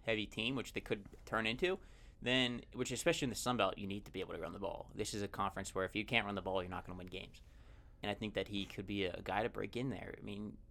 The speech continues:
you can kind of pencil Solomon Van Horst in that same similar situation, playing on special teams as well. But I think that Wayne Knight, he's a proven back. He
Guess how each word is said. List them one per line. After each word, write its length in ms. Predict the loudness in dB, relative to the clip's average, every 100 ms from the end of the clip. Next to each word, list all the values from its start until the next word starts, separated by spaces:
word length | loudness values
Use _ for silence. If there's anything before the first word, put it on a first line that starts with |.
| -12
you 140 | -8 -6
can 180 | -6
kind 180 | -2 0
of 80 | 2
pencil 240 | 0 0
Solomon 320 | 0 2 2 2
Van 160 | 2
Horst 240 | 4 2 0
in 60 |
that 80 | -2
same 240 | 0 -2
similar 260 | 0 0 0
situation, 520 | -2 -2 0 2 0
playing 180 | -2 -2
on 60 | -2
special 280 | -2 -4
teams 280 | -4 -4 -4
as 100 | -4
well. 240 | 0 0 0
But 200 | -2 -4 -10 -18 -18 -18 -18 -14
I 40 |
think 280 | -2 -2 0
that 280 | -2 -2 -4 -10 -2
Wayne 220 | 2 4
Knight, 300 | 4 2 2 -12 -16 -16 -18 -16 -10
he's 160 | -6 -6
a 60 |
proven 340 | 6 8 8 6
back. 300 | 6 4
He 120 | 2